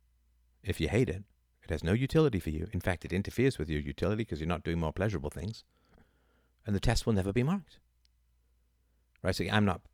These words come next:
great at learning foreign languages, but for my master's degree, I had to learn how to translate French into English. So I took a whole bunch of courses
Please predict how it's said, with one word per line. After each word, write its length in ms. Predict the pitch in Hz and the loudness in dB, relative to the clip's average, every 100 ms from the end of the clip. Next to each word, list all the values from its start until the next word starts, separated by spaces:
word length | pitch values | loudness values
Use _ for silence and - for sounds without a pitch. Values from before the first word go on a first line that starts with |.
| _ - | _ 2
great 200 | 98 87 | 2 4
at 60 | |
learning 240 | 95 90 85 | 4 4 4
foreign 240 | 87 85 | 2 2
languages, 460 | 71 69 - - - _ _ _ _ _ | 0 -4 -6 -10 -12 _ _ _ _ _
but 100 | 87 | -2
for 120 | - | 2
my 80 | 87 | 2
master's 400 | 82 90 98 104 | 4 2 0 -4
degree, 300 | - 101 90 | -2 2 2
I 60 | 80 | 2
had 160 | 95 | 0
to 60 | - | 2
learn 220 | 92 85 | 2 2
how 120 | 82 | 0
to 80 | 101 | -4
translate 500 | - 87 90 87 98 | -2 -2 0 0 0
French 280 | - 76 76 | 0 -4 -2
into 160 | 98 120 | 0 0
English. 340 | 190 - - _ | 0 -2 -10 _
So 180 | - 73 | -4 -2
I 60 | |
took 220 | 76 73 | -2 -4
a 60 | 65 | -2
whole 100 | 69 | -2
bunch 160 | 82 - | -2 0
of 80 | |
courses 400 | - 208 - - | 2 2 0 -12